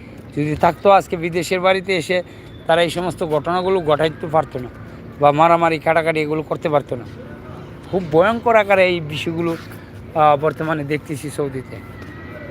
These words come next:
আমরা যদি আপনাদেরকে যদি একটা এক্সাম্পল দিই, এখানে একটু পরে, এখন তো গরম, রাত্রে নয়টা দশটার পর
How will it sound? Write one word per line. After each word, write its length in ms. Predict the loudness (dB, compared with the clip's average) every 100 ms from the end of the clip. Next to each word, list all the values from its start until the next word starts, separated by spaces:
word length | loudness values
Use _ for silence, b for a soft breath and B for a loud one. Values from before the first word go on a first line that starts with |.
| -14 -14 -14 -14 -12 -12 -10 -10 -10 -10 -10 -10 -8 -8 -8 -12 -12 -12 -12 -12 -12 -12 -14 -14 -12 -12 -2
আমরা 260 | 2 4 4
যদি 460 | 4 0 0 0 -4 -16 -20 -20 -20 -20 -20 -20 -20 -10 -2
আপনাদেরকে 520 | 0 2 2 4 2
যদি 220 | 0 0
একটা 180 | 2 2
এক্সাম্পল 480 | 2 2 0 0 0
দিই, 160 | 2
এখানে 460 | 2 2 4 4 2 -2
একটু 240 | -4 -4 -2
পরে, 300 | 4 4 4 0
এখন 300 | 2 2 0
তো 120 | -4
গরম, 400 | 2 2 2 -2 -12 -18 -18 -16 -16 -16 -18 -20 -20 -20 -10 2
রাত্রে 420 | 4 4 2 0
নয়টা 300 | 2 2 2
দশটার 360 | 2 2 2 0
পর 240 | 2